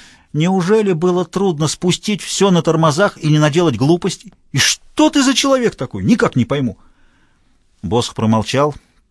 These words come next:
сомневаясь, что риторический вопрос Ирвинга требует конкретного ответа. Брокман закашлялся, и Ирвинг вновь переключился на него. "Вы в порядке?" "Надеюсь". "Перейдите через дорогу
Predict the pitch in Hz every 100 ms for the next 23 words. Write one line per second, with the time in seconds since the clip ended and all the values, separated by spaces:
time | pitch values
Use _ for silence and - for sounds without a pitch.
0 | _ _ _ _ - 202 277 240 117 98
1 | - 120 127 135 113 - 120 123 160 170
2 | - 143 123 113 104 135 98 95 - 104
3 | 101 92 104 110 156 165 123 - - -
4 | - - - - 95 131 - 107 92 101
5 | - 160 - 147 127 143 127 _ _ _
6 | _ 104 - - 127 117 113 98 113 131
7 | 123 117 110 - 123 120 123 123 117 90
8 | - _ 104 120 123 120 156 - 92 _
9 | _ _ _ _ _ _ - 92 117 113
10 | 139 143 - - _ _ _ _ _ _
11 | _ 110 120 131 123 113 92 - 110 107
12 | 92 117 170 139 80